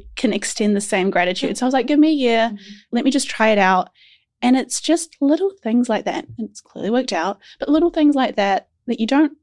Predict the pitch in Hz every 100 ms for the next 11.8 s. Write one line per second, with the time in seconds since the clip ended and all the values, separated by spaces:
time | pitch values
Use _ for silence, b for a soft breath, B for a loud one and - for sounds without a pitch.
0 | - 220 214 208 202 233 214 190 185 180
1 | 180 - 165 - 285 285 330 339 196 190
2 | - - - - 180 202 226 208 196 170
3 | - - - 190 - 220 - - - -
4 | 202 - - 277 - - b b b 254
5 | 285 349 349 339 254 247 - 247 220 214
6 | - _ _ _ _ - 247 254 254 208
7 | 214 196 - 208 196 202 202 208 196 190
8 | 196 180 175 180 226 - 214 208 196 190
9 | 175 185 208 233 226 233 233 214 226 214
10 | 208 208 220 214 196 190 185 - 180 175
11 | - 185 180 196 - 165 -